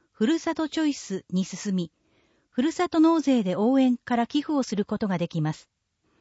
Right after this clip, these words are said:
これ以外の寄付方法については、課税課税務係へお問い合わせください。問い合わせ先、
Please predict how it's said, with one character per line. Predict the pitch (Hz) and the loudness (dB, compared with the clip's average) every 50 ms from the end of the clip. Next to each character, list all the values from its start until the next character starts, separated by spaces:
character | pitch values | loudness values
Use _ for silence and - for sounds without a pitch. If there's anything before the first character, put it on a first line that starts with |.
| _ _ _ _ _ | _ _ _ _ _
こ | - 220 | 0 2
れ | 233 294 339 359 | 2 4 4 4
以 | 349 | 4
外 | 339 330 302 262 | 4 6 6 6
の | 233 208 | 4 2
寄 | - - 185 | 0 -4 -8
付 | - - 285 | -6 -4 -2
方 | 269 302 320 311 277 | 0 2 2 2 2
法 | - 254 220 | 2 0 0
に | 208 190 170 | 2 0 -2
つ | - - 220 | -4 -4 -6
い | 214 190 | -4 -4
て | - 180 165 | -2 -2 -2
は、 | 160 151 - _ _ _ _ _ _ _ _ _ _ | -2 -4 -6 _ _ _ _ _ _ _ _ _ _
課 | - 208 202 | -6 -4 0
税 | - 277 277 269 | 2 2 2 2
課 | - - 240 220 220 - | 0 0 0 0 0 0
税 | - - 247 302 311 | 2 2 4 6 6
務 | 320 320 | 4 4
係 | 349 330 - 320 311 254 247 226 | 2 0 -2 0 0 2 2 2
へ | 185 | 2
お | 160 160 | 0 -2
問 | - 202 208 214 | -4 -2 -2 0
い | 220 | 0
合 | 208 | 0
わ | 208 | -2
せ | 202 - 208 | -4 -6 -8
く | - | -6
だ | 175 196 190 | -6 -6 -6
さ | - - 185 175 | -6 -6 -6 -6
い。 | 165 147 _ _ _ _ _ _ _ _ _ _ _ _ _ _ _ _ _ _ _ _ _ _ _ _ _ _ _ _ - | -6 -8 _ _ _ _ _ _ _ _ _ _ _ _ _ _ _ _ _ _ _ _ _ _ _ _ _ _ _ _ 0
問 | - 285 294 285 | 2 4 4 4
い | 285 | 4
合 | 285 | 4
わ | 277 262 | 2 0
せ | - 262 | -4 -6
先、 | - 269 247 - - 214 202 190 - | -6 -6 -6 -6 -6 -8 -8 -8 -10